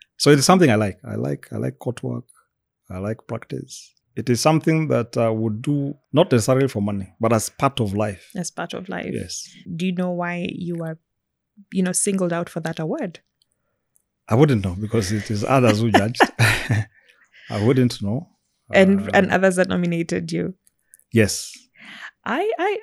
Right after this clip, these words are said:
Speaker 2: I, you know, did a bit of homework and I asked,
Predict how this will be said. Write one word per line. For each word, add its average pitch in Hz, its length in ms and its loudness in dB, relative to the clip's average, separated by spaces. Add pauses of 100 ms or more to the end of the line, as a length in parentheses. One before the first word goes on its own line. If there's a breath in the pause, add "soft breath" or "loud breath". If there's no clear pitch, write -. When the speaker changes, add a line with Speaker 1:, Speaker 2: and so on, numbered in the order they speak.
Speaker 2:
I, 294 340 -2 (220)
you 240 140 -4
know, 262 120 -2
did 220 200 -4 (220)
a - 60 -6
bit 208 140 0
of 208 120 -2
homework 190 400 0
and 180 140 -2
I 180 100 -4
asked, - 500 -6